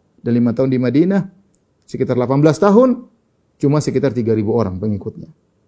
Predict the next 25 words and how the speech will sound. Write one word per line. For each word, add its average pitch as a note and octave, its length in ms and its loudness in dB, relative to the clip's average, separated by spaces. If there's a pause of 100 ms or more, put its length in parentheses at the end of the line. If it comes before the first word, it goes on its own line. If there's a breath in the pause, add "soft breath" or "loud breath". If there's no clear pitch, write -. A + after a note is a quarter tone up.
Bertambahnya E3+ 580 -2
sangat D3 220 -8
lambat, A#2 320 -2 (1120)
eh, G1+ 340 -14
orang C3 240 -2
masuk A#2 160 -6
Islam. A2 220 -12 (400)
Ketika A3 320 2
terjadi A3 260 4
perjanjian F3+ 300 4
Hudaybiyah, C3 420 2
Rasulullah - 60 -14 (960)
sallallahu A2 80 -12
alaihi B2+ 160 -2
wasallam F#3+ 180 0
kan F3+ 140 0
berangkat D#3+ 240 0
dengan A#2 160 0
para A2+ 160 -2
sahabat D3+ 260 -2
kira-kira B2+ 300 -4
seribu A#2+ 240 -2
lima B2 80 -2
ratus - 80 -10
orang. D3+ 200 -2